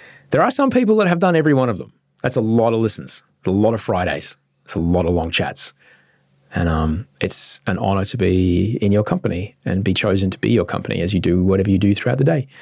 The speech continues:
So, yeah, use your phone, take a photo. What are you looking at? Are you,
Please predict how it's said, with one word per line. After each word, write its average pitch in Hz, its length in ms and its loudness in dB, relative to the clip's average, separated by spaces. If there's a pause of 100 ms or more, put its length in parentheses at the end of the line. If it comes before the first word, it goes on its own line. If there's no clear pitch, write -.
(380)
So, 120 520 2
yeah, 175 220 2 (300)
use 135 140 4
your 117 80 -2
phone, 120 200 0
take 135 160 0
a 104 40 -4
photo. 110 460 0
What 170 100 0
are 160 40 4
you 156 40 4
looking 127 200 2
at? - 180 -6 (600)
Are - 60 -2
you, 95 220 0